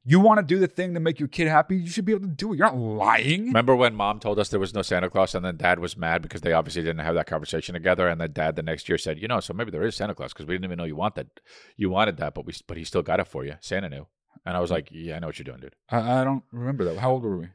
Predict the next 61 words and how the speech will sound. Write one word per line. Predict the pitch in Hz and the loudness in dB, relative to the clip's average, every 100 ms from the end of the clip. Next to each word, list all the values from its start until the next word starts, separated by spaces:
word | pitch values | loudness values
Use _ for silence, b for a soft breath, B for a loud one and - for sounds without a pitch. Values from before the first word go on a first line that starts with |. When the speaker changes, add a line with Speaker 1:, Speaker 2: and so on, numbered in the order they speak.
| - | 2
Speaker 2:
We | 107 | 4
were, | 113 110 | 4 2
dude, | 101 113 | 4 6
I | 101 | 6
don't | 98 | 4
know, | |
like, | 82 - - | 2 -2 -10
a | 92 | -6
fucking | 101 85 76 | -4 -4 0
way | 90 | 0
too | 98 85 | 2 0
old, | 76 71 | 0 0
you | |
know? | 71 73 - - | -6 -8 -12 -10
And | 82 | -2
mom | 85 | -2
was | 87 80 | -2 -2
like, | 85 | -4
"You | 123 | -2
know, | 151 98 | 0 -2
there's | 80 | -2
not | 82 | -4
really | 78 64 | -4 -6
Santa." | 85 76 67 | -6 -6 -8
And | 71 | -6
we're | 73 | -2
like, | 85 | 4
"Oh, | 117 | 6
really? | 117 175 | 6 4
Oh, | 127 120 | 4 4
yeah, | 110 | 4
okay." | 113 - 82 - _ | 2 0 -6 -8 _
And | 95 | -2
then | 98 95 | 0 2
later, | 101 107 101 - | 2 4 2 2
later | 110 107 101 | 4 6 8
on, | 95 80 | 8 6
my | 80 | 0
dad | 82 85 | 4 4
was | 82 78 | 4 0
like, | 80 73 _ _ _ _ _ | 0 0 _ _ _ _ _
"Yeah, | 170 190 95 - - | 4 4 4 -2 -10
uh, | 131 - - | -8 -8 -12
you | 147 | -2
know, | 147 127 | 0 2
mom | 131 | 0
said | 127 131 | 2 2
there | 123 | 4
wasn't | 117 123 | 2 0
no | |
Santa?" | 117 120 143 196 | -2 -2 -2 -4
And | 190 _ - | -8 _ -2
I | 95 | 2
was | 92 | 4
like, | 80 - _ | 2 0 _
"Yeah." | 82 98 107 123 | 0 6 8 8
And | - | 4
she | 110 | -4
was | 104 | 0
like, | 101 98 | 2 4
"Well, | 110 101 | 2 2